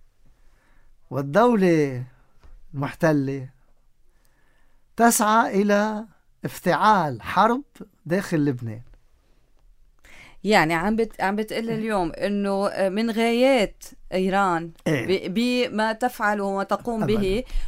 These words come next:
Speaker 2: هو إثارة الفتنة الداخلية
Speaker 1: أبدا.
Speaker 2: وإشعال الحرب
Speaker 1: أبدا.
Speaker 2: الأهلية من جديد بلبنان. هذه الفوضى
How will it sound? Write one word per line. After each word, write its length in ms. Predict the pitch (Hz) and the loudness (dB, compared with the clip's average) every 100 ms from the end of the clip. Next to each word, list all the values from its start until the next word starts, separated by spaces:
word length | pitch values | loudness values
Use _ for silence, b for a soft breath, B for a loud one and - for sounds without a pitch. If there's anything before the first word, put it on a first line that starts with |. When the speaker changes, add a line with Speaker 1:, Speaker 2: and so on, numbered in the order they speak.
| - | 0
Speaker 2:
هو 280 | 269 294 226 | 0 2 0
إثارة 640 | - 226 220 269 247 208 - | -2 -4 -2 0 0 -2 -4
الفتنة 420 | 185 285 - 220 | -6 -6 -8 -10
الداخلية 760 | 175 185 190 190 190 185 190 | -4 -4 -4 -6 -2 -2 -2
Speaker 1:
أبدا. 100 | 247 B B 190 | -4 B B -2
Speaker 2:
وإشعال 760 | 202 - 214 247 247 302 302 | 2 2 -2 -4 -2 0 0
الحرب 360 | - 190 - 254 | -2 -4 -4 -2
Speaker 1:
أبدا. 100 | 160 | 0
Speaker 2:
الأهلية 520 | 131 208 220 247 214 | 0 0 -2 -4 -4
من 120 | 185 | -6
جديد 380 | 196 185 214 202 | -2 -2 -2 -4
بلبنان. 420 | 180 175 170 170 | -2 -2 -2 -2
هذه 360 | 220 269 262 233 | 0 0 0 -2
الفوضى 560 | 208 240 220 202 202 | -4 -2 -2 0 -2